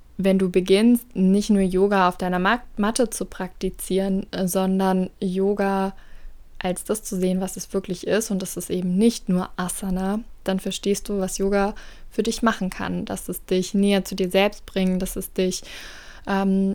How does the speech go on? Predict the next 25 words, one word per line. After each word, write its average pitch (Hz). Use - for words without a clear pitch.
ja, 208
zu -
mehr 185
Ruhe 220
und 190
Balance 190
führt, 196
in 180
unruhigen 190
Zeiten, 208
dass 190
du 185
gelassener 202
auf 190
Situationen 214
reagieren 196
kannst, 190
wo 190
du 185
vielleicht 190
ansonsten 196
direkt 185
auf -
hundertachtzig 202
bist, 196